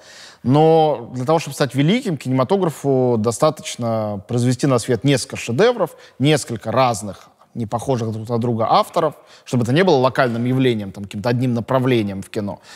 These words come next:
Вот. И, э, оказать хотя бы какое-то влияние на развитие, э, мирового искусства. Безусловно, для того, чтобы наше кино, э, советское стало великим,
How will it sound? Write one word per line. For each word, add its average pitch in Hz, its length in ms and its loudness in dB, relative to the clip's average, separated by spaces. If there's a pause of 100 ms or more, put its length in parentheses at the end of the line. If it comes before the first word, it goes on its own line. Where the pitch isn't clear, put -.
(320)
Вот. 143 380 4
И, 196 380 4
э, 156 60 0
оказать 156 460 2
хотя 165 180 -2
бы 151 100 0
какое-то 160 560 0
влияние 127 600 0
на 131 200 0
развитие, 123 680 -2
э, 110 280 -2
мирового 135 480 2
искусства. - 580 -14 (120)
Безусловно, 151 1120 2
для 131 100 -6
того, 151 240 2
чтобы 135 300 -2
наше 139 260 -2
кино, 117 680 -2
э, 107 40 -2
советское 113 600 -2
стало 104 340 0
великим, 123 640 0